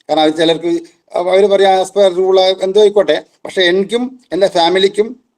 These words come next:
എല്ലാവർക്കും ഞാനിത് പറഞ്ഞു, എൻ്റെ ഫ്രണ്ട്സിനോടും പറഞ്ഞു, അതായത് ബാബയെ, സ്വാമിയുടെ വിശ്വാസമുള്ളവരെല്ലാം പറഞ്ഞു, അതെല്ലാം പറഞ്ഞു, "ഇതെല്ലാം സ്വാമിയുടെ ഒരു കളി മാത്രമാണ്. സ്വാമി വിചാരിച്ചാൽ എന്ത് നടക്കും."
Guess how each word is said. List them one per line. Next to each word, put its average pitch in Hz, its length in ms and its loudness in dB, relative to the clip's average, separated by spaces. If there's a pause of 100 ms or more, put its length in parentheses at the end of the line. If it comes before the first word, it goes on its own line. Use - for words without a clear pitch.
(420)
എല്ലാവർക്കും 214 540 0 (120)
ഞാനിത് 175 220 -2
പറഞ്ഞു, 151 300 -2 (420)
എൻ്റെ 151 100 -8
ഫ്രണ്ട്സിനോടും 175 460 -4
പറഞ്ഞു, 143 200 0
അതായത് 147 200 0
ബാബയെ, 151 440 0
സ്വാമിയുടെ 160 540 -2
വിശ്വാസമുള്ളവരെല്ലാം 156 680 -6
പറഞ്ഞു, 143 320 -4 (320)
അതെല്ലാം 143 280 -4
പറഞ്ഞു, 147 320 -6 (240)
"ഇതെല്ലാം 131 400 -8 (220)
സ്വാമിയുടെ 135 500 -6 (440)
ഒരു 127 220 -8 (560)
കളി 139 160 0
മാത്രമാണ്. 131 680 -8 (880)
സ്വാമി 135 240 -4
വിചാരിച്ചാൽ 156 420 -2
എന്ത് 151 220 -6
നടക്കും." - 320 -6